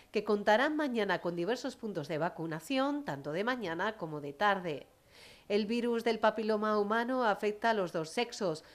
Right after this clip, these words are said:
por lo que es muy importante la vacunación en la adolescencia lo antes posible. Con una sola dosis se puede disminuir la transmisión del virus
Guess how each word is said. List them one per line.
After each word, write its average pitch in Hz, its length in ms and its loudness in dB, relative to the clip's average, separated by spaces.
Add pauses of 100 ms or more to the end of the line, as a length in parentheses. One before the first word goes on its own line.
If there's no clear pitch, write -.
(100)
por 202 100 0
lo 190 140 2
que 202 80 0
es 190 100 -6
muy 247 220 0
importante 196 580 0
la 190 80 2
vacunación 170 640 -2
en 196 80 0
la 180 80 4
adolescencia 185 760 -2
lo 160 160 0
antes 143 260 -6
posible. 165 680 -4 (360)
Con 214 120 4
una 302 200 2
sola 277 260 4
dosis 233 480 2
se 175 120 -4
puede 202 220 2
disminuir 196 640 -2
la 208 160 2
transmisión 165 520 -6
del 151 160 -4
virus 185 420 -2